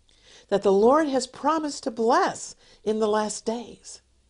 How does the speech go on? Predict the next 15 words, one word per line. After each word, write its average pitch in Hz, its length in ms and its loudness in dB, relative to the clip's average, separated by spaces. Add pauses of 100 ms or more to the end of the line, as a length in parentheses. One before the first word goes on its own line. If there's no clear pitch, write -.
(540)
In, 165 140 -6
in 165 140 -6
our 170 140 -4
ministry, 180 500 -4
we're 170 180 -4
helping 175 340 -4
to 170 80 -2
build 180 420 0
the 156 120 -4
Lord's 160 380 -2
messianic 175 640 -8
kingdom 156 460 -8 (600)
through 156 300 -8
intercessory 208 640 -2
prayer, 147 460 -8